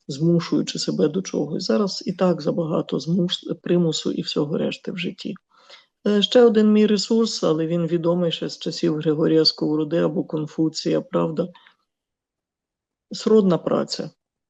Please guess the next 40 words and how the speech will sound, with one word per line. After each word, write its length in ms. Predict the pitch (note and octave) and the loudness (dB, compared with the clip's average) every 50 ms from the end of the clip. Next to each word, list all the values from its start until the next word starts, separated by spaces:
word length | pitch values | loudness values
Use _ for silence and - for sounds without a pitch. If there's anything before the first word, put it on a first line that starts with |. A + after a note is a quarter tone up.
| _ _ _ _ _ | _ _ _ _ _
Якщо 340 | - F#3+ G3 - - - G#3 | -2 -2 -2 -2 -2 0 2
ви 100 | G3+ G#3 | 2 4
любите 320 | G#3 G#3+ F#3 F#3+ F#3 F#3+ | 4 4 2 2 0 -2
свою 260 | F3+ - - F#3 F3 F3 | -2 0 2 2 2 2
роботу, 380 | F#3 F3 E3+ F3+ F#3 F#3 - | 0 0 0 0 -2 -2 -2
у 20 | - | -4
вас 200 | D#3 D#3 - - | -4 -4 -4 -4
не 80 | D#3+ | -4
буде 240 | D3+ E3 E3 D#3 D#3 | -4 -4 -4 -4 -2
жодного 380 | D3 D#3 D#3 D3+ D3+ D3+ D3+ D3 | -2 -2 -2 -2 -2 -2 -2 -2
робочого 480 | D3 D3 D3 D3+ D3+ - - - F3 | -2 -2 -2 -4 -4 -4 -6 -6 -6
дня. 300 | - D3+ - - - F3+ - _ _ _ _ _ _ _ _ _ _ _ _ _ _ _ _ _ _ _ _ _ _ - | -4 -6 -6 -8 -10 -12 -16 _ _ _ _ _ _ _ _ _ _ _ _ _ _ _ _ _ _ _ _ _ _ -6
Знайдіть 440 | F#3+ F#3 A3 G#3+ G3 F3 G3 F3+ - | 0 4 4 4 4 4 2 0 0
собі 320 | - - D#3 D3+ E3 E3+ | -2 -4 -4 -2 -2 0
місце, 600 | D#3 D#3+ F3 F#3 F#3 - - - E3 - - - _ _ _ - | 0 2 2 0 0 -4 -4 -4 -4 -4 -4 -8 _ _ _ -4
де 160 | - D#3+ D3+ | -2 0 2
ви 120 | D3+ D#3 | 2 0
будете 420 | D3 D3 E3 D#3+ - F#3 E3 - D#3+ | -2 -2 -2 -4 -4 -4 -2 0 0
отримувати 720 | D#3 D#3 D3 - E3 D#3 D#3 D#3 D3+ D#3 D3 D3 - D3+ | 0 0 0 0 -2 0 0 0 -2 -2 -2 -2 -4 -4
задоволення, 800 | D3+ D#3+ D3+ D3 E3 D3+ D#3+ F#3 F3+ F#3+ F#3+ F3+ D#3+ D3+ D#3 D3+ | -2 -2 -2 0 -2 -2 0 0 0 2 2 0 0 -2 -2 -2
роблячи 500 | D#3 D#3 D3+ D#3+ E3+ D#3+ D#3 - E3 E3+ | -2 -4 -2 -4 -4 -6 -6 -6 -8 -4
те, 160 | - A3 B3 | -2 -2 -2
що 180 | B3+ - - | -2 -4 -4
ви 100 | F3+ F3+ | -4 -4
повинні 420 | F3 - D#3+ D#3 D#3 D#3+ E3+ E3+ E3 | -4 -2 -2 0 0 0 0 0 -2
робити. 460 | - D#3+ - - - - - - - - | -2 -4 -4 -6 -8 -8 -10 -14 -20 -4
Так, 220 | - B3+ B3+ G3 | -2 0 0 0
дорослі 360 | G3 A#3 A#3 C4 C4 - D#4 | 0 -2 -2 -2 -2 0 0
люди 180 | C#4 C4+ A#3+ A#3 | 0 0 0 -2
повинні 360 | - - - C4+ D4+ F4+ D#4 | -2 0 0 0 0 0 -4
працювати, 600 | - - - - - - - D3+ D3 - - - | -4 -6 -6 -8 -6 -4 -4 -2 -4 -4 -6 -8
це 140 | - - F#3 | -8 -8 -8
правда, 420 | - F3+ F#3 F#3 F3+ D#3+ D3 - - | -6 -2 -2 -2 -2 -2 -4 -6 -6
але 200 | - D#3 D3+ D#3 | -2 -2 -2 0
можна 320 | D#3+ F3 E3+ E3+ F3+ E3+ | 0 0 0 0 0 0
робити 320 | E3+ E3+ D#3+ E3+ E3 - F3 | 0 0 0 -2 -4 -4 -4
те, 160 | - F3 E3+ | -4 -4 -4
що 180 | - - E3+ | -4 -6 -6
ти 140 | F3 - E3+ | -4 -2 0
ненавидиш, 680 | E3+ E3+ F3 F#3 F#3+ G3 F#3+ E3+ G3+ - - - - | 0 2 2 2 2 2 2 0 0 -2 -4 -6 -8